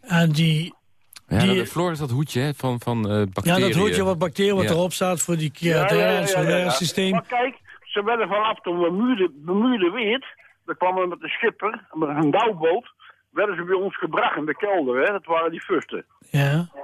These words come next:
Speaker 3: En dat ging precies hetzelfde met jonge neven, maar die werden daar gebracht in, eh, in pestivaatjes. Maar op de jonge neven stond ook een olifant, want de andere stond weer een andere naam.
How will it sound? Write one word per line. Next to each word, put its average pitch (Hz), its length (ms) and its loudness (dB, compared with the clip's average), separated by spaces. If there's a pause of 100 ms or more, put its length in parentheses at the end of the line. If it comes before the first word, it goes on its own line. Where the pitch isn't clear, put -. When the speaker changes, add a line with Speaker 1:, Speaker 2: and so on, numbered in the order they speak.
(240)
Speaker 3:
En 175 120 0
dat 185 100 0
ging 226 220 -4
precies 214 280 -10
hetzelfde 196 300 0
met 180 200 -2
jonge 190 380 2
neven, 185 360 0
maar 185 140 2
die 180 100 -8
werden 175 220 0
daar 156 180 0
gebracht 147 420 -2
in, 156 200 -2
eh, 151 160 0
in 151 120 -6
pestivaatjes. 175 920 -4 (800)
Maar 175 220 2
op 196 120 -4
de 208 60 -12
jonge 202 400 2
neven 220 260 0
stond 202 180 -6
ook 202 160 -6
een 165 180 0
olifant, 185 560 -2
want 190 180 -2
de 196 60 -2
andere 202 340 -2
stond 156 260 -2
weer 160 200 0
een 170 60 2
andere 247 340 0
naam. 120 340 -2